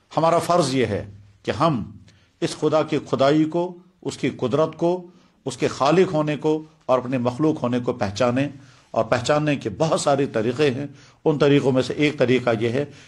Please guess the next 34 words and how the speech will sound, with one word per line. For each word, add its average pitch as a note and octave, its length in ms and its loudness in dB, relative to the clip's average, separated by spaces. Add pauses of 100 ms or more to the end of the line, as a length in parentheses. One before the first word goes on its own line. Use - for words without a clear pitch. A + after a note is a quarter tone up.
(120)
इंसान C#3+ 380 2
अपने C#3 240 2
जिस्म C#3+ 360 0
के C#3+ 120 -2
एक C3+ 220 0
एक A#2+ 120 -2
हिस्से C3+ 200 -2
पर B2 120 0
गौर C3 320 2
करे D3+ 360 -2 (340)
और C3+ 80 0
फिर D#3 120 2
सोचे D#3 560 2 (220)
कि C3 80 0
मेरे B2+ 220 4
जिस्म C3 300 0
का C3+ 120 0
कौन D#3+ 280 2
सा D#3 120 0
हिस्सा B2 280 2
कैसे D#3 340 0
काम C3+ 240 0
कर B2 160 0
रहा A#2 180 2
है E3+ 220 0 (260)
और B2 100 0
कितना D#3+ 340 0
बड़ा D#3+ 360 2
है D#3 80 4
वो E3+ 340 -2 (220)
जिसने B2+ 220 -2
मेरा B2+ 260 2
जिस्म A2+ 340 -6
बनाया, B2 460 0